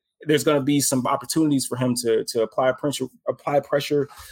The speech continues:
to the rim with some rim runs, um, and, and being able to have that lob threat. Um, I, I think it's really, really cool, um, because, like you said, if you fast forward, I mean, rewind back to what you were saying about the Bulls with how the, the, the setup with,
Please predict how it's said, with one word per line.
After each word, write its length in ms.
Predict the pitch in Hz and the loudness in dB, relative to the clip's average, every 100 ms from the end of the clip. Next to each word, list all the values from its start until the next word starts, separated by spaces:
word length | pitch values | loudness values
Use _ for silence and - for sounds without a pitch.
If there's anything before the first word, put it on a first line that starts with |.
| - - | -18 -2
to 80 | 139 | 2
the 80 | 127 | 4
rim 240 | 143 143 | 4 4
with 100 | 123 | 0
some 240 | - 123 | 0 2
rim 180 | 139 156 | 4 4
runs, 440 | 135 117 107 107 - | 4 2 0 -4 -6
um, 420 | 120 120 117 110 107 | -4 0 0 0 0
and, 220 | 123 120 | 0 0
and 180 | 113 117 | 0 0
being 200 | 127 147 | 2 2
able 160 | 139 | 2
to 80 | 127 | 2
have 260 | 110 135 135 | 0 0 2
that 160 | 120 | 2
lob 300 | 110 123 156 | 2 0 0
threat. 240 | 123 107 - _ - - - _ | 2 0 0 _ -20 -20 -20 _
Um, 320 | 123 120 120 113 | -2 0 0 0
I, 140 | 101 - _ _ _ _ _ | -2 -4 _ _ _ _ _
I 80 | 139 | 0
think 220 | 147 220 | 4 4
it's 200 | 160 113 | 4 0
really, 460 | 123 147 143 127 123 | 2 4 6 4 2
really 240 | 123 135 120 | 0 0 0
cool, 480 | - 117 135 160 170 - | -2 0 2 2 -2 -4
um, 280 | 127 123 120 | -2 0 0
because, 720 | 127 - 135 135 127 123 - - | -2 2 6 6 4 2 -2 -2
like 160 | 123 | -4
you 60 | 127 | -2
said, 300 | - 151 131 | 0 2 2
if 100 | 113 | 0
you 260 | 123 120 - | -2 -4 2
fast 280 | 127 120 | 2 2
forward, 320 | - 131 123 113 - | 2 2 2 0 0
I 60 | |
mean, 220 | 127 120 | 2 2
rewind 340 | 117 123 131 123 | 0 2 2 2
back 180 | 123 117 | 2 0
to 80 | 127 | -2
what 100 | 123 | -2
you 60 | |
were 40 | 120 | -2
saying 240 | 127 120 | 0 0
about 300 | 117 117 117 - _ - | 2 2 0 -4 _ -8
the 60 | |
Bulls 320 | 110 131 147 113 | 2 4 4 2
with 100 | 110 | 0
how 160 | 120 | 0
the, 120 | 107 - | 0 -4
the, 140 | 104 - | -6 -6
the 80 | - | -4
setup 400 | - 131 123 113 | 2 4 4 0
with, 120 | 110 | -4